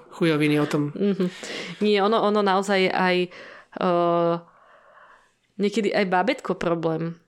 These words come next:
Speaker 2: Takže reálne na Slovensku je problém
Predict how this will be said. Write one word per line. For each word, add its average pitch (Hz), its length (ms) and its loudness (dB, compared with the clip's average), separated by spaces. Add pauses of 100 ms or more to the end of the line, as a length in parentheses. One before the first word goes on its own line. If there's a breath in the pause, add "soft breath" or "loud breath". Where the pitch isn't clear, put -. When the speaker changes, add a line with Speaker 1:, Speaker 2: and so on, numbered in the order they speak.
(100)
Speaker 2:
Takže 170 360 0
reálne 233 720 2 (320 loud breath)
na 151 160 0
Slovensku 202 880 0 (240 loud breath)
je 156 200 0
problém 208 1080 2